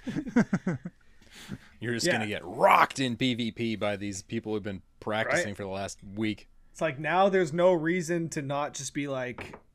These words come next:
Speaker 3: "Well, you'll have this exclusive content for a year on Xbox, and then we'll give it to you PlayStation peasants." But, you know, I, I just, it was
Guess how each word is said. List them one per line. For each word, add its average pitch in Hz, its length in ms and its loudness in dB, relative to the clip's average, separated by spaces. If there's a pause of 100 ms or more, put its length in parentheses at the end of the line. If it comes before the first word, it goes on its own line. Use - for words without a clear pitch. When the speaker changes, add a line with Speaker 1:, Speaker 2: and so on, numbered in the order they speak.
Speaker 3:
"Well, 113 360 -12
you'll 127 680 -8
have 147 240 -8
this 147 200 -8
exclusive 139 560 -10
content 135 540 -6
for 127 180 -10
a 113 80 -8
year 104 720 -8 (400)
on 104 140 -18
Xbox, - 880 -20 (380)
and 127 160 -12
then 170 520 -4
we'll 160 100 -2
give 139 200 -8
it 127 100 -10
to 127 80 -10
you 123 100 -8
PlayStation 110 640 -14
peasants." 98 480 -18
But, 98 380 -20 (1000)
you 131 180 -8
know, 180 200 4
I, 165 440 6 (380)
I 170 160 -2
just, 185 320 -4
it 190 120 -4
was 143 260 -4